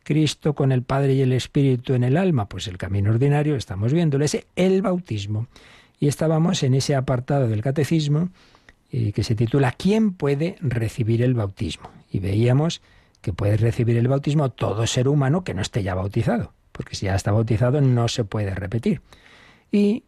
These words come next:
dentro de eso, pues habíamos visto el bautismo de adultos, que es como empezó la cosa, claro. Se convierten los, eh, aquellas personas a las que predican los apóstoles el día de Pentecostés, y es el, el,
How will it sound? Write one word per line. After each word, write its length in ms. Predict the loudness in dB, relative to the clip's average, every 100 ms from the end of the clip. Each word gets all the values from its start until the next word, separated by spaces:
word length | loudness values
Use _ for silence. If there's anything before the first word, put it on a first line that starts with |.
| _
dentro 400 | -2 2 2 2
de 100 | 2
eso, 200 | 2 -2
pues 320 | -2 -2 -2 -8 -4
habíamos 400 | 0 2 2 2
visto 360 | 0 0 -6 0
el 180 | 0
bautismo 480 | 2 0 0 0 2
de 80 | 2
adultos, 580 | 0 0 -2 -10 -18 -20 _ _ _ _
que 180 | -8 -6
es 80 | -4
como 220 | 0 0
empezó 320 | 0 -6 -4
la 160 | -4 -2
cosa, 300 | -2 -2 -6
claro. 300 | -4 -4 -6 _ _
Se 200 | -10 -8
convierten 640 | -6 -4 -2 -2 0 2 4
los, 240 | 2 -2 -14 -20 -20 _
eh, 100 | -4
aquellas 380 | -2 0 0 2
personas 540 | 0 0 2 0 0
a 60 | -2
las 160 | -2 -2
que 120 | -2
predican 560 | 0 2 2 0 0
los 200 | 0 -2
apóstoles 640 | -4 -2 -4 -2 -2 0 -2
el 160 | -2
día 240 | -2 -2 -2
de 160 | -4
Pentecostés, 920 | 0 0 2 0 -2 -4 0 0 0 -4 -20 -20 -20 _
y 520 | -2 2 2 0 0 -2
es 160 | 2
el, 260 | 2 0 -2
el, 200 | -6 -6